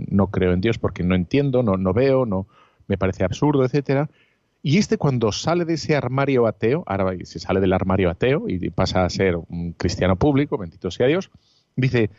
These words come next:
"Lo que yo estaba haciendo es engañarme a mí mismo". Esto lo digo yo, ¿eh? Pero lo que él sí que ha dicho es que estaba siendo rebelde con Dios,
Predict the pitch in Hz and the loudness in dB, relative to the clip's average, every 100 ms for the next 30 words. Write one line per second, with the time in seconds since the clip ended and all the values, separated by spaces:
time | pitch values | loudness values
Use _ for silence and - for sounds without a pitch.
0 | _ _ - 123 131 135 202 214 190 165 | _ _ 0 0 0 -2 -2 0 0 0
1 | - 135 131 165 - 123 - 113 101 104 | 0 0 0 -2 -2 -4 -2 -2 0 0
2 | 117 117 90 87 78 78 104 117 101 101 | 2 2 2 -2 -2 -2 0 0 2 0
3 | 80 67 104 170 147 _ - 104 113 107 | 0 -2 -2 -2 -6 _ -2 2 2 2
4 | 151 156 170 - 131 139 - 120 117 104 | 0 0 -2 0 0 0 0 0 0 -2
5 | 107 - 156 156 - 143 151 151 _ _ | -4 -2 0 0 0 0 2 0 _ _
6 | - 92 92 92 87 82 76 71 76 | -6 -2 2 2 2 -2 -2 -4 -4